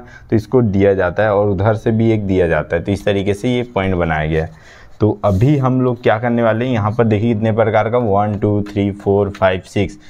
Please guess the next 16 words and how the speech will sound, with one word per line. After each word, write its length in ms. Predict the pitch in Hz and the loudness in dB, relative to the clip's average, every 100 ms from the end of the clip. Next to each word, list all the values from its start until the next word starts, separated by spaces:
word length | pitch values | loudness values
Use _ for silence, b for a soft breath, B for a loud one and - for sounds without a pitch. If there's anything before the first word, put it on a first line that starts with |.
| B - | B -6
तो 60 | |
सिक्स 260 | 104 117 - | -2 -2 0
प्रकार 380 | 123 113 113 110 | -2 2 0 0
का 100 | 117 | -2
है। 160 | 135 135 B B | -2 -8 B B
सबसे 400 | - 151 151 165 | -2 -2 0 0
ज़्यादा 500 | 117 113 104 110 131 131 131 127 - _ - | 2 2 2 2 2 2 0 -6 -14 _ -2
प्रॉब्लम 360 | 104 107 120 117 | 0 2 2 2
नहीं 300 | 101 117 117 | 0 2 2
आने 200 | 110 110 | 2 2
वाला 240 | 104 104 | 2 0
आपको 240 | 101 - | 0 0
बताऊँ 280 | 98 95 120 | 0 2 0
कौन 200 | 107 107 | 0 -2
सा 140 | 110 | 0
है, 100 | 107 | -2